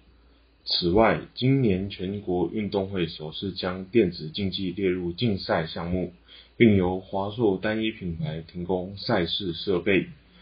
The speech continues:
市场预期新显卡销售与新机出售将增添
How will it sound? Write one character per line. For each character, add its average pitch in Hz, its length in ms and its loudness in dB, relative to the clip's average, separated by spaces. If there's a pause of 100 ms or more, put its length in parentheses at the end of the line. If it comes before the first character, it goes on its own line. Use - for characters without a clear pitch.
(500)
市 165 220 10
场 110 220 4
预 113 100 0
期 87 240 -4
新 135 280 2
显 107 280 0
卡 80 200 -6
销 98 200 -2
售 92 260 0
与 76 160 -10
新 117 300 -2
机 110 240 -8
出 110 200 -4
售 104 300 2
将 98 300 -4
增 104 240 -2
添 101 260 -4